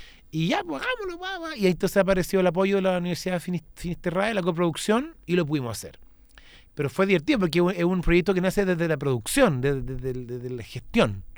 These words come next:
Hagamos de nuevo esta obra que, que es tan bonita y, pa-, y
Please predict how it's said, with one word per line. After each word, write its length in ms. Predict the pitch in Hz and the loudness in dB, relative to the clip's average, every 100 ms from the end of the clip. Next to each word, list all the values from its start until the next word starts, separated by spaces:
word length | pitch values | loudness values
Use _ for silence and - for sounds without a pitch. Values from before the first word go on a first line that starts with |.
| - | -10
Hagamos 420 | - 185 233 226 - | -2 -2 -2 -8 -4
de 120 | 165 | -2
nuevo 240 | 196 240 | 0 -2
esta 240 | 233 - 185 | -4 -2 -2
obra 180 | 208 220 | -2 -2
que, 240 | 196 175 - - - - | 0 0 -4 -20 -20 -10
que 80 | 165 | -6
es 40 | - | 0
tan 140 | 226 | 2
bonita 400 | 240 359 214 147 | 2 0 0 2
y, 100 | 151 | 2
pa-, 100 | 156 | 0
y 200 | 160 170 | -2 -4